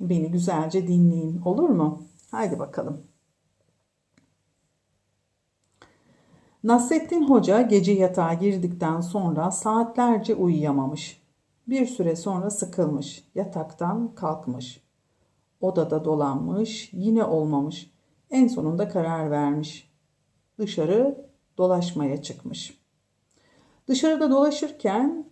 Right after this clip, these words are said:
gece bekçisine rastlamış. Bekçi,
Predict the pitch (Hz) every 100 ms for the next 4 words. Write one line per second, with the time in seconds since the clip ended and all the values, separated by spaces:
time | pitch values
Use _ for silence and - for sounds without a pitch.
0 | - 226 214 226 196 190 190 175 170 170
1 | 135 139 - 139 139 135 - _ _ _
2 | _ _ _ _ _ _ _ _ _ -
3 | 160 151 - - 175 208